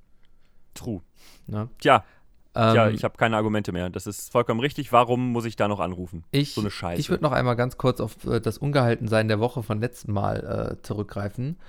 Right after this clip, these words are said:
Speaker 2: Und zwar war ich heute wieder mit dem Fahrrad unterwegs.
Speaker 1: <laughs>
Speaker 2: Und
Speaker 1: Okay. Ja.
Speaker 2: es wird gebaut an einer Querstraße, über die ich drüber muss. Und davor, vor dieser Querstraße, ist so ein kleiner Trampelpfad durch den,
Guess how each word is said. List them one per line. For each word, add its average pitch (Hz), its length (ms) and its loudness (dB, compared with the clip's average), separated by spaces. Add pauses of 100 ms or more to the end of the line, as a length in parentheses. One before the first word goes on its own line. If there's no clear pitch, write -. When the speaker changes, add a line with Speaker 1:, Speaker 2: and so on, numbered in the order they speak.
(220)
Speaker 2:
Und 110 140 -4
zwar 123 220 6
war 131 140 8
ich 147 100 2
heute 131 240 2
wieder 123 160 4
mit 117 120 -2
dem 107 100 0
Fahrrad 117 320 0
unterwegs. - 560 -8 (300)
Speaker 1:
<laughs> - 1500 -2
Speaker 2:
Und 117 480 0
Speaker 1:
Okay. 240 140 -4 (680)
Ja. 175 160 0 (1160)
Speaker 2:
es - 440 -6
wird 143 180 4
gebaut 117 520 8 (680)
an 131 220 -2
einer 123 220 2
Querstraße, 139 580 2
über 131 100 0
die 117 80 0
ich 110 100 -4
drüber 117 320 2
muss. 131 420 -4
Und 117 360 -4
davor, 120 520 6
vor 147 200 2
dieser 107 240 0
Querstraße, 107 600 -4
ist 131 140 -8
so 123 60 -2
ein 117 140 -4
kleiner 117 340 -2
Trampelpfad 107 800 -2
durch 107 260 -4
den, 104 340 -6